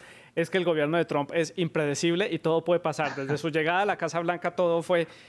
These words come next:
completamente una sorpresa para el mundo entero. Eh, Xavier, su opinión al respecto sobre este cambio, este giro que dan entonces ahora las, las campañas políticas con esto que nos están dejando ver en Estados Unidos, resulta muy interesante, un poco más virtuales,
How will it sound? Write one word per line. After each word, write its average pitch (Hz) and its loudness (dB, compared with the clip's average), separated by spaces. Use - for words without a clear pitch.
completamente 160 0
una 165 2
sorpresa 151 -2
para 165 0
el 143 -4
mundo 151 0
entero. 160 0
Eh, 180 -2
Xavier, 185 -2
su 190 0
opinión 202 2
al 247 -2
respecto 185 0
sobre 160 0
este - -2
cambio, 196 0
este 185 -2
giro 208 -2
que 196 0
dan 147 2
entonces 180 -2
ahora 156 2
las, 175 -2
las 143 -2
campañas 151 -2
políticas 170 -4
con 143 0
esto 143 -2
que 190 -2
nos 160 -2
están 143 -2
dejando 175 0
ver 180 4
en 170 2
Estados 156 0
Unidos, 156 0
resulta 165 -2
muy 170 0
interesante, 151 -2
un 160 -4
poco 185 0
más 175 0
virtuales, 170 0